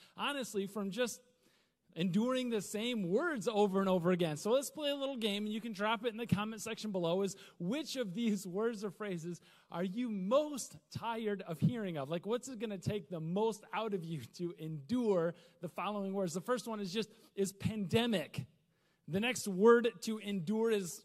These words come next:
covid nineteen or Zoom meeting. Words that we have to endure are things like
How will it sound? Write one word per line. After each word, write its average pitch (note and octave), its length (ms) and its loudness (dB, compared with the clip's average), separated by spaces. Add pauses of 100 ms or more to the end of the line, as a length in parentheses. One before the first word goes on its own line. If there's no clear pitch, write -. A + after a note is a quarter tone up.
covid G3 460 2
nineteen G#3+ 720 -2
or F#3 220 2
Zoom A#3+ 580 2
meeting. D3+ 640 2 (500)
Words A#3 320 4
that B3 140 4
we B3 80 4
have A#3+ 140 0
to A#3 80 -2
endure G#3+ 360 4
are G3 100 6
things A#3 320 -2
like F#3+ 200 4